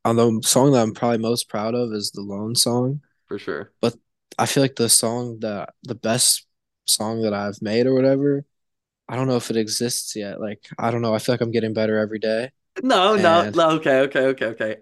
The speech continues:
Speaker 2: I agree with
Speaker 1: But
Speaker 2: you.
Speaker 1: I don't know.
Speaker 2: But
Speaker 1: I don't
Speaker 2: that's
Speaker 1: know if
Speaker 2: out
Speaker 1: it
Speaker 2: right now.
Speaker 1: exists
Speaker 2: That's
Speaker 1: yet.
Speaker 2: out right now. I'm not gonna let you
Speaker 1: <laughs>
Speaker 2: out like that. I'm not gonna let you out like that. That's out
Speaker 1: Oh,
Speaker 2: right now.
Speaker 1: oh, man.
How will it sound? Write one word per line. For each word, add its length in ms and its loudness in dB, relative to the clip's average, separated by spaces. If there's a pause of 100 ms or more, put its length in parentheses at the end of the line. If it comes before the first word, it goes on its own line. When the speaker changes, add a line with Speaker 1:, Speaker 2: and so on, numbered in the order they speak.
Speaker 2:
I 160 -2
agree 240 -2
with 180 4
Speaker 1:
But 80 4
Speaker 2:
you. 20 8
Speaker 1:
I 100 6
don't 200 6
know. 300 6 (100)
Speaker 2:
But 200 2
Speaker 1:
I 80 6
don't 120 8
Speaker 2:
that's 20 6
Speaker 1:
know 120 8
if 140 4
Speaker 2:
out 0 -
Speaker 1:
it 80 4
Speaker 2:
right 200 2
now. 220 -2
Speaker 1:
exists 40 -6
Speaker 2:
That's 160 -4
Speaker 1:
yet. 0 -
Speaker 2:
out 180 -4
right 140 -4
now. 140 -8
I'm 80 -10
not 200 -8
gonna 160 -10
let 180 -6
you 120 4
Speaker 1:
<laughs> 40 -4
Speaker 2:
out 180 -4
like 200 -14
that. 200 -4
I'm 60 -8
not 140 -10
gonna 140 -10
let 100 -8
you 120 -2
out 100 -6
like 140 -8
that. 300 -6
That's 280 2
out 280 6
Speaker 1:
Oh, 0 -
Speaker 2:
right 200 2
now. 320 -2
Speaker 1:
oh, 40 0
man. 400 -2